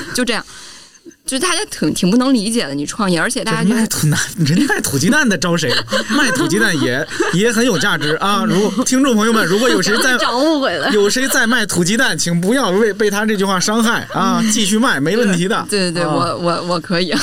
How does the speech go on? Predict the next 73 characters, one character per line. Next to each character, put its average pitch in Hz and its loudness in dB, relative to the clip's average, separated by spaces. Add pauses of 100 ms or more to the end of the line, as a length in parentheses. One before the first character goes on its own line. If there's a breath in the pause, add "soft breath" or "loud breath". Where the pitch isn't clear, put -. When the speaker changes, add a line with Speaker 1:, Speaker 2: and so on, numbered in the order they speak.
Speaker 1:
<laughs> - 0
我 214 0
也 247 0
可 208 0
以。 - -2 (440)
<laughs> - -12
然 180 -2
后， 196 -2 (720 loud breath)
所 262 -2
以 254 -2
大 247 -4
家 294 -2
觉 302 -2
得 254 -2 (180)
安 311 -2
稳 254 0
的 165 -4
状 214 -2
态， 233 -2
其 190 -2
实 247 0
是 220 -2
他 - -4
们 294 2
觉 175 -2
得 185 -2
在 196 -6 (260 loud breath)
从 180 0
大 202 -4
学 156 -2
毕 202 -2
业 185 -2
之 156 -4
后 165 -2
到 160 -2
工 196 -6
作 220 -2
一 170 -2
段 185 -2
时 147 -4
间， 202 -4
你 175 -4
积 208 0
累 185 -2
的 64 -14
东 95 -4
西， - -6 (360 loud breath)
你 185 4
为 277 2
什 277 -2
么 190 -2
要 196 -2
从 185 -4
自 226 -2
己 151 -2
本 156 -4
来 107 -4
的 175 -4
行 165 -4
业 170 2
里 190 0
面 165 -4
跳 233 -2
出 160 -2
去 - -8
呢？ - -10 (340 loud breath)
你 185 2
这 220 2
些 277 0
资 254 -2
源 202 0
都， 247 -2 (240)
都 - -4